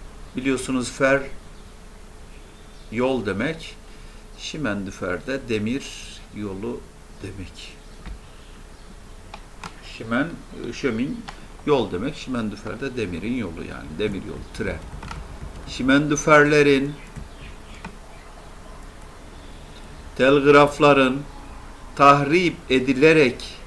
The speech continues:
Asar-ı İmran,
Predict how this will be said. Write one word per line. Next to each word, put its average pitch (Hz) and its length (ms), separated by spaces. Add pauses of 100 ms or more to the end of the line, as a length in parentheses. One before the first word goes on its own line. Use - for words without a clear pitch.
(1500)
Asar-ı 147 880 (120)
İmran, 131 720